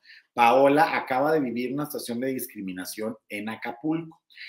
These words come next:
Ella se está que-, anda de vacaciones en Acapulco con el novio y de repente, pues, se fue al Hotel Emporio, que es un hotel muy bonito. Yo he tenido la oportunidad de conocer el Hotel Emporio en Veracruz.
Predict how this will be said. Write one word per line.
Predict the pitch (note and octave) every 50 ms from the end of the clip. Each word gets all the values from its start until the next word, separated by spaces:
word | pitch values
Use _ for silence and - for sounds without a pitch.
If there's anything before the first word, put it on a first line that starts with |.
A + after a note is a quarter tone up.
| - - - _
Ella | - D3 E3 F#3+ A3+ A3+
se | A3 G3
está | - - E3 D3
que-, | - - A#2 -
anda | C#3 - F3 F#3
de | F#3+ F3+
vacaciones | D3+ B2+ - A#2 G#2+ A2+ B2 C3+ C3+ D3
en | C3+
Acapulco | A#2+ - A2 - A2+ G#2+ G#2+ -
con | - C3 B2+ C3
el | C3 C#3
novio | D3 D3+ C#3+ C3 B2+ B2+ B2+ B2+ B2+ - _ _ _ _ _ _ _ _ _
y | - B2+ B2+ B2+ B2 A#2
de | B2+ B2
repente, | A#2 B2 B2+ - D#3 D3 D3 C#3+ D3 D3 C#3+ D3+ D#3 D3+ - -
pues, | A#2+ B2 A#2
se | - B2+ -
fue | - C3 B2 A#2+
al | B2 C3
Hotel | C#3 C3+ - A#2 G#2+ A2
Emporio, | A2 A#2 A#2 - E3+ F#3+ G#3 G3 F3+
que | F3+
es | D#3+ -
un | E3 E3
hotel | E3 E3 E3+ D#3
muy | D#3+ D#3+ D#3+
bonito. | D#3 E3 E3+ F3+ - - D#3+
Yo | D3+
he | -
tenido | D3+ D3+ D3+ D3+
la | D3
oportunidad | - C3+ - - A#2+ A#2+ A#2+
de | C3 C3
conocer | - B2 A2+ G#2+ - A2 A2
el | A#2 A#2
Hotel | G#2+ - - G#2 G#2+
Emporio | A2 G#2+ - G2+ G2 G#2
en | G#2
Veracruz. | - G#2+ A2+ A#2 - D#3 E3+ E3+ F3 -